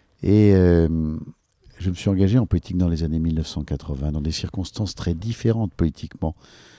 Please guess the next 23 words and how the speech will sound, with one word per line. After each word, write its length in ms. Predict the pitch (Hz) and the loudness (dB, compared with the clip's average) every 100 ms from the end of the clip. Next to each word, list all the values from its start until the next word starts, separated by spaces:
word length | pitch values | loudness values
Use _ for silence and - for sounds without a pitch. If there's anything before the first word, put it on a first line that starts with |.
| _ - | _ -8
de 40 | |
celles 220 | 78 82 73 | -2 -2 -2
que 100 | 80 | -4
nous 120 | 82 | -2
connaissons 380 | 90 82 - 90 | 0 -2 -2 -2
aujourd'hui. 380 | 85 82 76 - - | 0 -2 -6 -10 -10
Une 100 | 82 | -8
situation, 840 | - 101 - 107 - 107 98 78 - _ _ - _ | -4 -4 0 0 0 -2 -2 -4 -14 _ _ -20 _
un 100 | 78 | -2
état 220 | 98 101 | 0 2
d'esprit 480 | 90 90 - 92 87 | 0 -2 -2 -2 -2
très, 180 | - 78 | -4 -6
très 360 | - 71 71 | -6 -4 -4
différent. 540 | 69 71 - 67 57 - _ _ _ _ _ _ _ _ _ _ _ - | -4 -8 -8 -10 -10 -14 _ _ _ _ _ _ _ _ _ _ _ -12
C'était 320 | - 120 165 | -2 4 4
une 240 | - 110 | 4 2
époque 540 | 90 - 87 - - - _ _ _ _ _ _ _ - - - - | 0 2 0 0 -16 -20 _ _ _ _ _ _ _ -20 -20 -16 -2
dans 100 | 107 | 2
laquelle, 480 | 113 - 143 156 - _ _ _ | 2 6 6 6 0 _ _ _
quand 120 | - | 0
vous 240 | 107 98 107 | 2 4 2
étiez 240 | 120 104 | 2 0
maire, 580 | 82 85 85 113 156 - | 0 0 0 -2 -4 -10